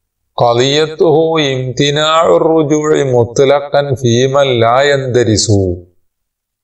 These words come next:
آه، حتى يبلى، أي يندرس، هكذا ذكر.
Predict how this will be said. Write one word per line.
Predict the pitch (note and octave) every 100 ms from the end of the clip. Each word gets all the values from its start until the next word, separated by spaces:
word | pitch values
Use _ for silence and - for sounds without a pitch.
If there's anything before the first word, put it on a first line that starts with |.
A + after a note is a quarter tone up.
| _ _ _ _
آه، | G2+ F#2+ G#2 - _ _
حتى | G#2+ F#2+ A#2+ A2+ A#2+ - - _ _ _ _ _ _ _ -
يبلى، | B2 A#2 B2+ C3+ A#2+ A2+ A2+ A2+ _ A2+
أي | C3+ - C#3
يندرس، | B2+ B2 B2 G#2+ G2+ F#2 F2+ - _ _ _ _ _ -
هكذا | G#2 - B2 A#2+ A2+
ذكر. | A2 G#2 G#2